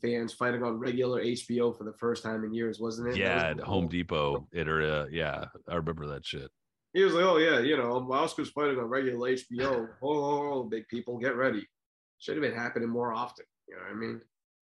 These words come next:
Speaker 1: Like, you really think Oscar Junior Boy Campus or Oscar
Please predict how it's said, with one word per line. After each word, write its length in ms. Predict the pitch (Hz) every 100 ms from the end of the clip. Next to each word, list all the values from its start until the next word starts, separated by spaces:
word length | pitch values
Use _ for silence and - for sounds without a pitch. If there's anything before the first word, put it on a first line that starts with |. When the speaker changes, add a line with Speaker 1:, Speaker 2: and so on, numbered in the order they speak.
| -
Speaker 1:
Like, 100 | 110
you 100 | 120
really 180 | 131 123
think 180 | 123 117
Oscar 340 | 120 - 123
Junior 380 | 110 117 120 120
Boy 200 | 110 123
Campus 460 | 113 117 113 113 107
or 100 | 104
Oscar 500 | 113 - 117 110